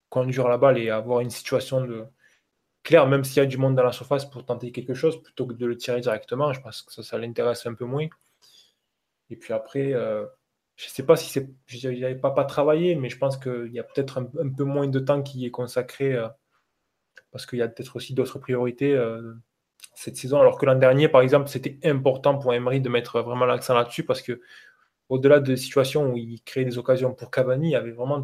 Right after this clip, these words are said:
très peu de moyens à Paris pour marquer des buts. Alors que cette saison, voilà, c'est pas la variété qui manque, il y a vraiment des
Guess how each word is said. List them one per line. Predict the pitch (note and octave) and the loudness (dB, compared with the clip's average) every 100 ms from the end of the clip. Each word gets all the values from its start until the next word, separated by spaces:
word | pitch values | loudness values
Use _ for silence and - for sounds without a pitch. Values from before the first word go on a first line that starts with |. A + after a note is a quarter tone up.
| C3+ | -8
très | - C#3 | -6 -6
peu | C3+ C3+ | -2 -2
de | |
moyens | B2+ B2+ C#3 C#3 A#2+ | 2 2 2 0 -2
à | A2+ | -6
Paris | - A#2 C3+ | -2 -2 -2
pour | C3+ B2 | -4 -4
marquer | B2 - A#2 | -4 -4 -8
des | B2 | -10
buts. | D3 - - _ _ _ _ _ _ | -10 -16 -20 _ _ _ _ _ _
Alors | A#2+ G#2+ | -4 -4
que | - | -4
cette | B2 A#2+ | -6 -6
saison, | - C3+ C#3 B2+ | 0 2 2 2
voilà, | B2+ | 0
c'est | - - | 0 -2
pas | B2 | 0
la | A#2+ | 2
variété | A#2+ A#2 A#2+ B2 | 4 2 2 -2
qui | B2+ | -2
manque, | C3 C3 B2+ | 0 0 0
il | |
y | A#2 | -6
a | |
vraiment | A#2 B2+ B2+ A#2 | -4 -2 -2 -4
des | A#2 - | -12 -18